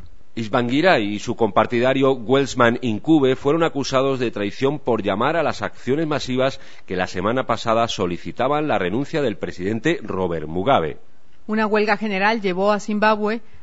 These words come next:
Speaker 2: a una paralización de actividades, pero las manifestaciones antigubernamentales fueron dispersadas por la policía,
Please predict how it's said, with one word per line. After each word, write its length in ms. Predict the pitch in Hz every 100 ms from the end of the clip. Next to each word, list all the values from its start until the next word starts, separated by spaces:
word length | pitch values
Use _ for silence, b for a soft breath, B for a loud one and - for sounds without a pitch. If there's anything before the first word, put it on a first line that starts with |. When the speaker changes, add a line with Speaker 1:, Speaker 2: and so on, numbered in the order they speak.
| -
Speaker 2:
a 120 | 180
una 240 | 214 247
paralización 680 | 254 240 240 240 240 226 254
de 80 | 233
actividades, 720 | 214 254 233 202 208 233 262
pero 220 | - 247 247
las 180 | 226
manifestaciones 720 | 196 185 170 165 160 190 190 196
antigubernamentales 1000 | 185 196 202 202 214 220 226 233 233 - b b
fueron 280 | - 285 285
dispersadas 720 | 233 - 160 165 208 208 196
por 160 | - 202
la 100 | 196
policía, 640 | 196 190 185 175 139 151